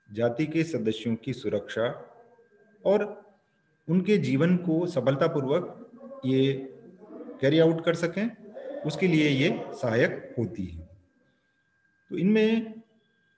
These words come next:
इस एकता को बनाए रखने के लिए या समाज, अ, जो भी information है, सूचनाएं जो हैं, उनको एक दूसरे के ले-, को देने के लिए इनके अंदर एक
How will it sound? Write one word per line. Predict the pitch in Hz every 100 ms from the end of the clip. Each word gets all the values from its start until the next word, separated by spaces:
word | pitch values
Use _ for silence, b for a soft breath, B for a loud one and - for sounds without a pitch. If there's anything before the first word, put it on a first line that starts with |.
| _ _ _ 196
इस | 208 208
एकता | 156 160 - 190
को | 185
बनाए | 185 143 135
रखने | 123 123 120
के | 110 107
लिए | 104 117 156 202 190 - - -
या | 135 143
समाज, | 135 127 139
अ, | 139 - 120 123 117 113
जो | 117 123
भी | 143 160 160 160 - _ _ _ _ _ _ _ _
information | 127 120 202 185 151 123
है, | 127 247 - - _ _ _ _ _
सूचनाएं | - 139 175 202 185
जो | 139
हैं, | 135
उनको | 170 156 156 160
एक | 160
दूसरे | 160 151 147
के | 143
ले-, | 143 120 117 -
को | 147
देने | 110 113 143
के | 139
लिए | 113 120
इनके | 156 135 131 143
अंदर | 110 131
एक | 123 151 -